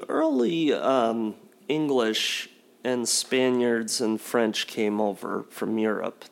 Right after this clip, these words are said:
they, uh, they had a lot of work that they had to do to ensure that life could exist over here before the slaves even got here.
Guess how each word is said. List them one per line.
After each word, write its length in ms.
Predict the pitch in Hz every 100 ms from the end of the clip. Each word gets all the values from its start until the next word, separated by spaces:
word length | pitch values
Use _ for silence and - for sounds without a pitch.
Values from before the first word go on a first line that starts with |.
| _
they, 480 | - 113 120 120 120
uh, 320 | 113 107 104 - - - - - - _ -
they 200 | 156 175
had 120 | 175
a 60 |
lot 260 | 147 127 120
of 80 | 110
work 380 | 110 110 107 -
that 160 | 101
they 160 | 104 107
had 200 | 104 101
to 60 | -
do 420 | - 107 98 98 - _
to 560 | - 117 104 101 101 - - _ _
ensure 460 | 120 104 - 131 127
that 280 | 110 101 -
life 320 | 107 110 -
could 160 | -
exist 600 | - - - 107 110 - -
over 260 | - -
here 200 | - 123
before 640 | - 98 - 117 123 117
the 220 | 113 - 98
slaves 600 | - - 110 113 98 95
even 240 | - 113
got 440 | - 104 117 -
here. 300 | - - -